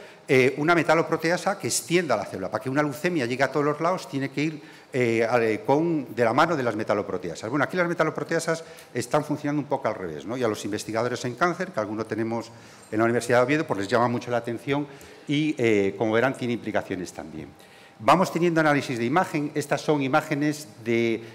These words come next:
eh, láser de femtosegundo, pero diagnóstico, ¿no? Imágenes de segundo botón, donde se aprecian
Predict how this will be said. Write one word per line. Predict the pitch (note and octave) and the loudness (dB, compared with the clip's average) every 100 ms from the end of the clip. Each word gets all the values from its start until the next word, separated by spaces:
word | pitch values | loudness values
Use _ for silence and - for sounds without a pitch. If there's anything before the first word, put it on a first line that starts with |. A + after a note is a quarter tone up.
| - | -6
eh, | B2 A2+ | 0 2
láser | G#2+ D3+ D#3 A#2+ | 4 4 2 -2
de | |
femtosegundo, | A#2+ A#2 A2+ B2 A#2 E3 F3 | -4 -4 -4 -2 -2 -2 0
pero | C3 G#2 | 0 0
diagnóstico, | G#2 F#2+ C3+ B2+ G2+ F#2 | 0 0 -2 -4 -6 -6
¿no? | G#2 | -6
Imágenes | B2+ A#2 B2 A#2 | -4 -4 -6 -8
de | |
segundo | G#2+ G#2+ A#2 A2 | -6 -6 -4 -4
botón, | B2+ E3 E3+ E3 - - - | -2 0 0 -4 -16 -20 -2
donde | A#2+ A#2 | 0 0
se | - | 0
aprecian | A2+ D3+ D#3+ D#3+ D#3+ | 0 2 0 0 -2